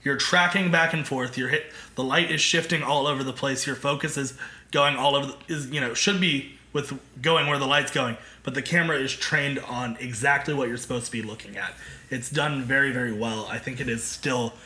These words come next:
a fantastic shot, even if the animation, I feel like they could have phoned it in and just had Roger exist and not worry about it,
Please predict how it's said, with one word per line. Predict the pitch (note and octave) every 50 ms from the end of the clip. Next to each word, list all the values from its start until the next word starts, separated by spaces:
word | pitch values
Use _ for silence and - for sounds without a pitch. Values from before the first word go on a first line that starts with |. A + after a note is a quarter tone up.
| - - - - - - -
a | A2 A2+ A2+
fantastic | - - A2+ G#2+ - A2 G#2+ G#2 - - A2 G2+
shot, | - - G#2+ F#2+ G2+ G2+
even | A#2 A#2+ A2 A#2 A2+
if | A2 A2 - - A2+
the | A#2+ A#2+ G#2+ G2 G2 - - A#2+
animation, | A#2 A2 G#2 G#2 G2+ G#2 - - G2+ - -
I | - E3 D#3+
feel | - F#3+ F#3 F3
like | D#3+ D3+ C#3+ - - - - - - - - - - _ -
they | D3 D#3 D3+
could | - - F3 E3
have | D3+ D3+
phoned | - D#3 D#3 D3+
it | C#3+ C#3 C#3
in | C#3 C3+
and | C3 B2+ B2
just | B2 C3 B2 -
had | - C#3+ B2+ B2 A#2 A#2+
Roger | C3 A#2+ A#2 A#2 A#2 A#2+ A#2 A2+ A2+ - - - - - - - - - -
exist | B2+ B2+ B2+ B2+ B2 B2 C3 C3 B2+ - - -
and | B2 A#2 A#2+
not | A#2+ A#2 A2+ G#2+ G#2+
worry | A#2 B2 B2+ C3
about | C#3 C#3 D3+ D3+ E3
it, | F3 F3 F3 -